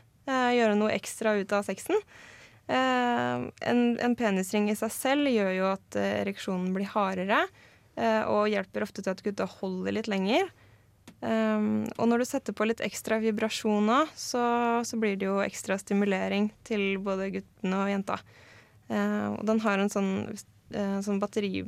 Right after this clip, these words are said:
eller sånn boks på som vibrerer. Eh, og den kan man stille opp om man ønsker å stimulere klitoris til jentene.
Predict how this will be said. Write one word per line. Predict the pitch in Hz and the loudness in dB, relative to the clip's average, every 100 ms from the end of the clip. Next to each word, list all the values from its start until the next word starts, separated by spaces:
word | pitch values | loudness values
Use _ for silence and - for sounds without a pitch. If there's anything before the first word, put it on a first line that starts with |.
| - | -6
eller | 196 196 | -4 -2
sånn | 196 190 | -2 -2
boks | 202 - - | -4 -6 -10
på | - 240 302 | -2 0 0
som | 247 | 0
vibrerer. | 240 220 196 254 359 - - - - - - - | 0 0 2 2 0 -6 -20 -20 -20 -18 -18 -6
Eh, | 254 226 226 214 214 214 | 0 2 2 2 2 0
og | - 220 | 0 0
den | 240 247 | 2 2
kan | 240 254 | 2 2
man | 214 214 | 4 2
stille | - 226 202 202 | 0 0 2 0
opp | - 294 - - - | 0 -2 -4 -10 -2
om | 240 | 2
man | 233 247 | 2 2
ønsker | 214 - 196 | -2 -4 -4
å | 196 196 | -2 -2
stimulere | 196 202 202 196 196 | -2 -2 0 -2 -4
klitoris | 190 185 190 190 - - | -6 -4 -6 -6 -10 -12
til | - 190 196 | -6 -4 -2
jentene. | 202 190 185 240 | -2 -2 -2 0